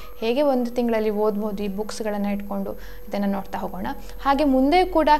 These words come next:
ಕೆಲವೊಂದು ನಾಲ್ಕೈದು ವಿಡಿಯೋಗಳನ್ನ upload ಮಾಡ್ತೇನೆ study plan ಬಗ್ಗೆ, ಆ, ಎ ಪಿ ಪಿ exam success series ಅಂತ. So ಅದನ್ನ ಕೂಡ watch ಮಾಡಿ. ಆ, ಬನ್ನಿ ಹಾಗಿದ್ರೆ start ಮಾಡೋಣ. ಕರ್ನಾಟಕ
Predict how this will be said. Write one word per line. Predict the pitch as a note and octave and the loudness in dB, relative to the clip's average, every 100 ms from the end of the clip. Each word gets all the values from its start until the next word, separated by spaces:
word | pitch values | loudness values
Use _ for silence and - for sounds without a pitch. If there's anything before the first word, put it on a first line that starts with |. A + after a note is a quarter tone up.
| D4 | 2
ಕೆಲವೊಂದು | B3 A#3+ A#3+ | -2 0 0
ನಾಲ್ಕೈದು | A#3 A3 B3 C#4+ A#3+ | 0 -2 0 0 0
ವಿಡಿಯೋಗಳನ್ನ | A#3+ B3 A#3+ A3+ | 2 2 0 -2
upload | G3+ G3+ C4 A#3 | -4 2 2 2
ಮಾಡ್ತೇನೆ | G#3+ A3 - A#3 G#3+ A3 - | -2 -4 -4 -4 -4 -8 -8
study | - G3+ A#3+ | -4 -2 -2
plan | G3+ A3 G#3 | -4 -6 -4
ಬಗ್ಗೆ, | G3+ G3 G#3 G3+ G3+ G3+ - - | -4 -4 -4 -6 -8 -10 -10 -2
ಆ, | G#3 G#3 | 0 2
ಎ | A#3+ | 2
ಪಿ | C4 C#4+ | 4 2
ಪಿ | C#4 | 2
exam | A#3+ G3 - A3 | 2 2 0 -2
success | A3+ A3 G3+ - A#3 | -2 -6 -6 -4 -4
series | A#3 G#3+ G#3+ | -4 -4 -6
ಅಂತ. | G#3 F#3+ A3 A#3+ - - - | -6 -8 -8 -8 -8 -12 -4
So | A#3+ | 0
ಅದನ್ನ | G#3 A3+ C#4+ | 0 2 0
ಕೂಡ | D4 C#4 | 2 2
watch | B3 A3 A3 G#3+ | 4 2 -2 -4
ಮಾಡಿ. | G#3 G3 G#3 A3+ - - - | -4 -2 -2 -4 -8 -10 -8
ಆ, | G3+ G#3 | -6 -8
ಬನ್ನಿ | G3+ G#3+ G#3+ B3+ A#3 | -8 -6 0 2 2
ಹಾಗಿದ್ರೆ | F#3+ F#3+ | -4 -6
start | F#3+ - F#3 F3 | -8 -6 -8 -8
ಮಾಡೋಣ. | F3 F3+ - - - - - | -10 -10 -10 -10 -10 -10 -10
ಕರ್ನಾಟಕ | - C4 D4 D#4+ D#4 | -4 0 2 2 0